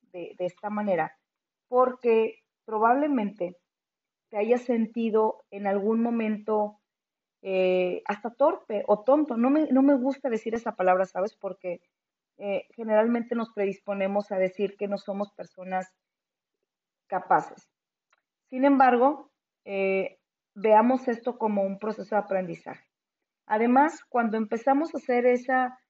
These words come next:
ese pasaje interior e identificar por qué nos hemos equivocado de esa forma, nos va a permitir crecer como personas,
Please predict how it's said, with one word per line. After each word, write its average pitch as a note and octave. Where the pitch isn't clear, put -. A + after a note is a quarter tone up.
ese A3+
pasaje A#3+
interior G#3
e G#3
identificar G3+
por G#3
qué A#3+
nos G#3+
hemos A#3+
equivocado G#3+
de G#3+
esa -
forma, F#3+
nos B3
va G3+
a -
permitir G#3
crecer G3+
como G3+
personas, A#3